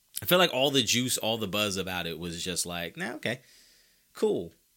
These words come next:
Like, when it popped up on my phone as, like, breaking news, it was kinda like, "Nah, that's okay."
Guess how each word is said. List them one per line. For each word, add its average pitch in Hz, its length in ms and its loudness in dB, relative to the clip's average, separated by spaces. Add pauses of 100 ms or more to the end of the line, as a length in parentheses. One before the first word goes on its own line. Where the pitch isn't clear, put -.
(240)
Like, 113 160 2
when 139 100 4
it 120 80 2
popped 135 260 0
up 117 140 -2
on 110 100 -2
my 110 180 0
phone 98 280 -4
as, 90 80 -4
like, 87 220 -2
breaking 156 340 2
news, 113 400 0
it 92 60 -4
was 90 120 -6
kinda 98 280 -4
like, 95 220 -4
"Nah, 117 340 -6
that's 104 500 -6 (120)
okay." 92 300 -4